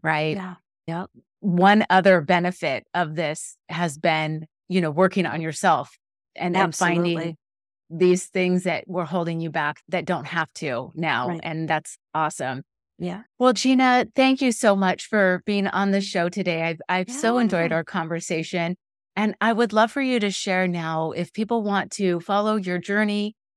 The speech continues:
Speaker 1: learn more about what you're doing and where you're gonna be, how would they be able to find you?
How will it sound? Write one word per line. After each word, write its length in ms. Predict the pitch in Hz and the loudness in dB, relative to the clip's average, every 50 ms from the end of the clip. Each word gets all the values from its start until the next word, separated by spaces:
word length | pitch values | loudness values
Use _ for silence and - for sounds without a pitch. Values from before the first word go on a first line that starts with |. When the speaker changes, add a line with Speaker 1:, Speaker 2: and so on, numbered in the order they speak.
| _ - | _ -4
Speaker 1:
learn 240 | 185 202 208 208 208 | 0 0 2 2 2
more 260 | 202 196 190 196 202 | 0 0 2 2 2
about 300 | 202 196 202 185 170 - | 2 2 0 -2 -2 -2
what 180 | - 190 - - | -2 -4 -4 -4
you're 160 | 170 190 190 | -2 -4 -4
doing 500 | 175 - 185 185 185 185 190 190 190 175 | -2 -2 -2 0 0 2 2 2 0 0
and 120 | 170 151 | -2 -4
where 160 | 147 175 190 202 | -4 -4 -4 -4
you're 180 | 208 196 202 | -4 -6 -6
gonna 240 | 190 190 185 180 175 | -4 -2 -2 -2 -2
be, 380 | 180 - 170 170 165 170 175 - _ _ _ _ _ _ _ | -4 -4 -6 -4 -4 -4 -6 -8 _ _ _ _ _ _ _
how 260 | _ - 226 226 269 | _ -4 -2 0 0
would 180 | 262 277 269 233 | 2 2 0 2
they 140 | 220 196 196 | 2 2 2
be 220 | 175 185 180 - | 2 0 -2 -2
able 280 | - 175 151 - 170 156 | -2 -2 -4 -4 -6 -6
to 220 | - - - 170 | -6 -4 -4 -4
find 420 | 156 - - 147 135 127 143 147 - | -4 -2 -2 -2 -2 -4 -6 -8 -6
you? 220 | 139 135 113 135 | -4 -4 -4 -4